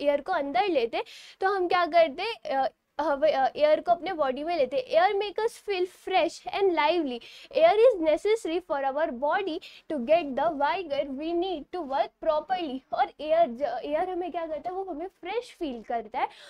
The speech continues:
और एयर की वजह से हमें वो सारी जो, अ, सारी, अ, सो-, अ, सारी, अ, चीज़ें मिलती है जो किस लिए necessary होती है, तो हमारे body को प्रॉपरली,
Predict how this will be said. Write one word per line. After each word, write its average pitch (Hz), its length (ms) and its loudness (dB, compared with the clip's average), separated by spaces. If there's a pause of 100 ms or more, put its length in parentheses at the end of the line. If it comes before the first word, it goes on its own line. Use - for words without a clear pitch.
(120)
और 381 100 2 (100)
एयर 330 300 0
की 403 140 2
वजह 294 280 2
से 330 120 -4
हमें 320 180 0
वो 370 120 -4
सारी 302 500 -4 (280)
जो, 359 160 0
अ, 277 260 2
सारी, 330 540 2
अ, 285 140 -2
सो-, 320 340 -2
अ, 269 120 -4
सारी, 392 320 -2
अ, 277 280 -2
चीज़ें 311 500 -4
मिलती 320 280 -4
है 311 60 -4
जो 339 120 -6
किस 349 260 -8
लिए 359 140 -6
necessary 330 520 -6
होती 311 220 -4
है, 359 40 -10
तो 370 80 -6
हमारे 330 300 -4
body 269 420 -4
को 349 140 -8
प्रॉपरली, 294 640 -6